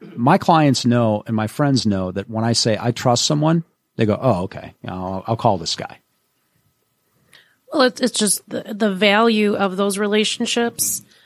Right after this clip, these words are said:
Speaker 2: It's priceless. It really is.
Speaker 1: Mm-hmm. Well, and
Speaker 2: Yeah.
Speaker 1: having, and being able to say, "Hey, Stone, I'm trying to do this. You know, what, do you have anybody or do you have any experience?" And, and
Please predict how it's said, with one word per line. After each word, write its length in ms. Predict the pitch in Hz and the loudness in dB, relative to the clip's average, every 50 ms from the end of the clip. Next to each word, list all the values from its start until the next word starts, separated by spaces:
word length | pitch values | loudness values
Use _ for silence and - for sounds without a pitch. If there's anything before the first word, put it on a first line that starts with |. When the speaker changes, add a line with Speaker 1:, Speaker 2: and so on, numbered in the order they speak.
| - _ - | -20 _ -6
Speaker 2:
It's 220 | 240 208 - - - | -6 -6 -6 -8 -16
priceless. 800 | _ _ - 202 220 220 - - - - - - - - - - _ _ _ _ | _ _ -6 -4 -4 -4 -4 -6 -10 -10 -10 -10 -10 -10 -12 -16 _ _ _ _
It 80 | - 202 | -8 -6
really 280 | 190 196 196 196 190 190 | -6 -6 -4 -4 -4 -4
is. 380 | 180 175 175 175 - - - - | -4 -6 -8 -8 -10 -10 -4 -2
Speaker 1:
Mm-hmm. 340 | - 120 - - - - - - _ _ - | 0 2 2 2 0 -2 -6 -18 _ _ 2
Well, 240 | 170 196 202 185 165 | 4 6 6 6 4
and 80 | 147 | 4
Speaker 2:
Yeah. 60 | 127 117 | 2 2
Speaker 1:
having, 460 | 165 180 190 196 190 185 160 139 127 | 2 2 2 4 4 2 2 0 0
and 160 | - 139 127 113 | 0 -2 0 0
being 220 | 143 190 202 180 | 0 0 2 2
able 240 | 156 160 143 120 107 | 2 2 0 0 -2
to 80 | 101 | -4
say, 580 | - - - - 175 175 135 104 95 95 95 - _ _ _ _ _ _ | -4 -4 -2 -2 -2 -2 -2 -2 -6 -8 -12 -16 _ _ _ _ _ _
"Hey, 160 | - 135 147 | -6 -2 -2
Stone, 360 | 139 - - - 180 180 165 | -2 -2 0 0 2 2 2
I'm 120 | 135 117 104 | 2 0 -2
trying 240 | - - - 247 254 | -4 -6 -4 -4 -2
to 60 | 180 | -2
do 160 | 120 123 117 | 0 -2 -2
this. 480 | 95 90 82 - - - - - - _ _ _ _ _ _ _ _ _ | -2 -4 -8 -10 -10 -10 -10 -10 -12 _ _ _ _ _ _ _ _ _
You 60 | - 143 | 2 2
know, 60 | 131 | 2
what, 240 | 135 165 196 196 - _ _ _ _ _ _ _ _ - 131 | 4 2 0 0 -2 _ _ _ _ _ _ _ _ -4 2
do 80 | 156 | 4
you 60 | 214 | 4
have 100 | 226 202 | 6 6
anybody 560 | 190 185 175 135 165 165 165 160 160 160 143 107 | 6 6 4 4 4 2 2 4 4 2 2 0
or 80 | 101 | -2
do 80 | 95 110 | -4 -4
you 60 | 147 | -4
have 100 | 160 156 | -2 -2
any 120 | 156 147 | -2 -2
experience?" 920 | 135 117 - - - - 139 139 139 135 135 135 135 131 127 113 - - 120 | -2 -2 -4 -6 -4 -4 -4 -2 -2 0 0 0 0 0 0 -2 -2 -2 -2
And, 160 | 110 101 101 | -4 -4 -6
and 260 | 123 120 113 113 107 | -4 -4 -4 -4 -4